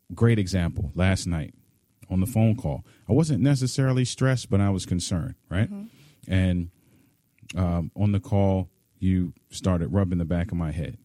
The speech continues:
Speaker 2: Mm-hmm.
Speaker 1: right? It's very difficult to remain at that same stress level
Speaker 2: Yeah.
Speaker 1: when things like that happen.
Speaker 2: I
Speaker 1: Or I
Speaker 2: agree.
Speaker 1: come up behind you and give you a hug or some, you know,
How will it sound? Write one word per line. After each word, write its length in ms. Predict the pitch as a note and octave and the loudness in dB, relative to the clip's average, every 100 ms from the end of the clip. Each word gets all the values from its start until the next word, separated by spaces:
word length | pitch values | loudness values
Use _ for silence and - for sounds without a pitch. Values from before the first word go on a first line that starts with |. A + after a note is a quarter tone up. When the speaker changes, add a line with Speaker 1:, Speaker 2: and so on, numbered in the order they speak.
| - | -14
Speaker 2:
Mm-hmm. 180 | G#3 C3 | -10 -2
Speaker 1:
right? 160 | F#2 F#2+ | -2 0
It's 180 | G2+ - | -4 -6
very 420 | A#2 C3 D3+ C#3+ | -4 0 2 0
difficult 560 | C3+ D3 - B2 G#2+ | 0 0 -2 -2 -2
to 100 | G2 | 0
remain 600 | F#2 F2+ G#2 A2 G#2 G2+ - _ - | -2 0 2 4 2 0 -2 _ -2
at 200 | G#2 - | -2 -2
that 320 | F#2 F#2+ - | -4 -4 -4
same 440 | - G#2 G2 G2 F#2+ | -6 -2 0 0 -2
stress 400 | - G#2 F#2+ - | -2 -2 -2 -6
level 340 | A2 A#2+ - - _ - | -10 -10 -12 -14 _ -20
Speaker 2:
Yeah. 180 | F#3 - _ _ _ E2 | -20 -20 _ _ _ -2
Speaker 1:
when 320 | F#2+ F#2 F2+ | 0 0 0
things 340 | G2+ F#2+ F2 | 0 0 -2
like 160 | F2 E2+ | -4 -4
that 160 | E2+ E2 | -4 -4
happen. 340 | E2+ - - _ - | -4 -6 -8 _ -18
Speaker 2:
I 100 | G3 | -8
Speaker 1:
Or 140 | F2 F2+ | -2 -2
I 80 | |
Speaker 2:
agree. 120 | F2+ E2 | -2 -4
Speaker 1:
come 240 | G2+ G2 | -2 0
up 120 | F#2+ | -2
behind 440 | G2 F2 F2 E2+ D#2+ | -4 -4 -2 -4 -4
you 100 | E2 | -8
and 100 | D2+ | -6
give 180 | E2+ | -6
you 120 | D#2+ D#2+ | -6 -8
a 40 | |
hug 360 | E2 D#2 - - | -6 -8 -8 -10
or 100 | D#2+ | -4
some, 220 | B2 - | -4 -4
you 260 | G#2+ A2 A#2 | -6 -2 0
know, 200 | G#2+ | 0